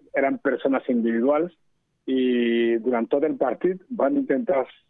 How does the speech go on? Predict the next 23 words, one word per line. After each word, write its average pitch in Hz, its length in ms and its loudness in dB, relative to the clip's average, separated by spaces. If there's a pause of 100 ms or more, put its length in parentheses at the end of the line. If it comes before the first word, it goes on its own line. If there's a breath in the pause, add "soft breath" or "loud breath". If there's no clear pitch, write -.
(220)
sortir 139 440 -2
al, 120 420 0 (100)
a - 100 2
jugar, 165 500 2 (340)
a 127 60 0
molestar, 131 520 0
a 190 160 4
abraçar 147 320 0
els 143 100 -2
seus 135 240 -2
ídols, 196 400 0 (680)
a, 143 340 2
no 156 180 4
volien 151 300 0
pagar. 175 540 0
Va 139 160 0
ser - 80 -2
una 160 160 2
cosa 160 220 0
molt 147 420 2
estranya, 160 800 -2
molt 135 260 2
estranya, 143 520 0